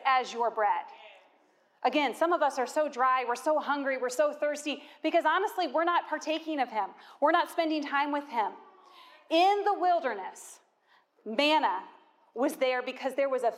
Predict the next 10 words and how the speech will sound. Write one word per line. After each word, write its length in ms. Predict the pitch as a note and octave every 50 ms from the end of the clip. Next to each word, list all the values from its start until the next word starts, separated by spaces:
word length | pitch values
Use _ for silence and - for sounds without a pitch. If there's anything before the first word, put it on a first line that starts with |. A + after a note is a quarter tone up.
| - - -
physical 680 | C4+ C#4 C#4+ C#4 D4+ D4 - - C#4+ C#4 C4+ - G#3+ G#3
need. 360 | A3 A3+ G#3 G3 F#3 - - - - _ _ _ _ _ _ _ - _ - -
For 160 | D4 D4 - - C4
us, 420 | D4+ D#4+ D#4 G3+ F3 - - - - - A3 E3+
their 200 | B3 C4+ D#4 E4
experience 540 | D#4+ D#4+ - - - D4 D4+ D4 C4 B3 -
was 120 | A3+ A#3 A#3+ -
actually 360 | B3 C4 C4 - - C#4+ -
a 120 | - A3 A3 - -
foreshadowing. 680 | - C#4+ C#4+ D4+ C#4+ - - C#4+ B3 B3+ B3+ A#3+ A3+ G#3+